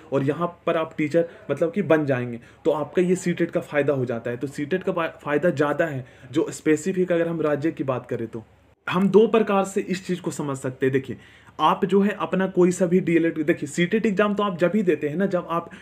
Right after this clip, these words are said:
कोई भी कोर्स करते हैं, डीएड कोर्स, डीएलएड कोर्स, बीएलएड कोर्स, बीएड कोर्स।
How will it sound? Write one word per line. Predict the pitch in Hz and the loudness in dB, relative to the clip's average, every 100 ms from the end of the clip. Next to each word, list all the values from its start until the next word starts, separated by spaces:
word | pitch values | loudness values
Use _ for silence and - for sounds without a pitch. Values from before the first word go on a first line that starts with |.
| - | -2
कोई | 165 170 | 4 6
भी | 175 | 6
कोर्स | 185 170 170 | 2 2 2
करते | 160 156 170 | 0 0 0
हैं, | 170 170 147 131 | 2 0 -2 -4
डीएड | 151 156 160 - | 2 4 4 2
कोर्स, | 151 151 147 | 2 2 2
डीएलएड | 147 139 151 147 160 156 | -2 2 4 6 4 2
कोर्स, | 147 147 151 147 - - - | 4 6 4 2 -14 -20 0
बीएलएड | 143 143 147 151 | 6 6 6 2
कोर्स, | - 147 147 151 | 0 2 2 0
बीएड | 135 147 147 131 | -4 0 2 2
कोर्स। | 127 113 | -4 -8